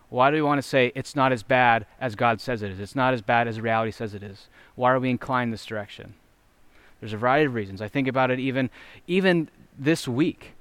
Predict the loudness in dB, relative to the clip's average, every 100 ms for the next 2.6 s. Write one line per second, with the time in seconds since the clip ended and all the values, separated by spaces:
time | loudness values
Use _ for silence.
0 | _ -6 -2 -2 -2 0 0 0 -2 0
1 | -2 -4 -6 -4 -4 -6 _ _ _ 0
2 | 2 2 2 2 -2 -8